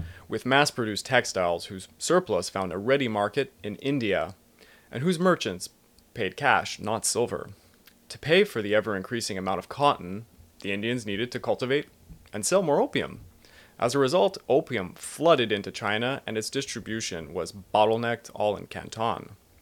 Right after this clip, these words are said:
Here comes our friend, Mister William Pitt Amherst. Amherst was given the same task as Macartney in eighteen sixteen to meet with the new emperor of China, Jiangqing.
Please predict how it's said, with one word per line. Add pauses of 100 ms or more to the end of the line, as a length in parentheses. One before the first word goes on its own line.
(720)
Here
comes
our
friend,
Mister
William
Pitt
Amherst. (440)
Amherst
was
given
the
same
task
as
Macartney (260)
in
eighteen
sixteen (120)
to
meet
with
the
new
emperor
of
China, (640)
Jiangqing.